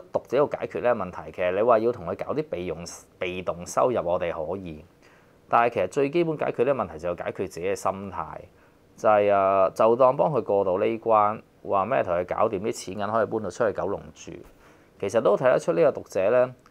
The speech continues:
佢想供自己仔女去讀好啲嘅書，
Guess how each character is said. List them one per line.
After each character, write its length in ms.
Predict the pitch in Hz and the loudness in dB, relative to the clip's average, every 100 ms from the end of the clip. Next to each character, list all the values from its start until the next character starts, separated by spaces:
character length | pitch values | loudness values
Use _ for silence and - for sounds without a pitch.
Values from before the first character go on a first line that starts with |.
| _ _ _ _ - | _ _ _ _ -2
佢 240 | 139 147 | 2 2
想 320 | 143 135 170 175 - 175 | 2 2 2 -4 -16 -12
供 180 | - 165 | -6 -4
自 100 | 160 | -4
己 200 | 113 113 | -2 -2
仔 220 | 139 104 | 0 0
女 680 | 107 127 113 117 131 139 135 | 2 4 4 2 0 -2 -4
去 680 | - 120 113 107 107 110 110 | -6 -4 -2 -2 -2 -4 -4
讀 80 | - - | -4 -4
好 80 | 98 | -4
啲 100 | 101 | -4
嘅 240 | 135 127 | -2 -2
書， 420 | 110 - 123 123 | -2 -6 -6 -6